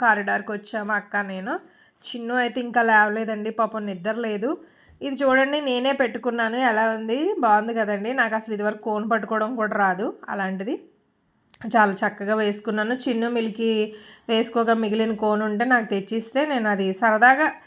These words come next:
నైట్ టైమ్ పెట్టుకున్నాను. ఫ్యామిలీ ప్రేయర్ అయ్యాక ఒక టెన్ మినిట్స్‌కి, ఆ, మంచిగా ఆరిపోయింది. ఇంకా రిక్కీ బాబు అయితే స్కూల్కి వెళ్ళిపోతున్నాడండి. ఇంకా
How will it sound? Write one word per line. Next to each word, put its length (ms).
నైట్ 280
టైమ్ 200
పెట్టుకున్నాను. 600
ఫ్యామిలీ 340
ప్రేయర్ 300
అయ్యాక 500
ఒక 380
టెన్ 300
మినిట్స్‌కి, 480
ఆ, 80
మంచిగా 480
ఆరిపోయింది. 600
ఇంకా 540
రిక్కీ 240
బాబు 240
అయితే 400
స్కూల్కి 400
వెళ్ళిపోతున్నాడండి. 760
ఇంకా 440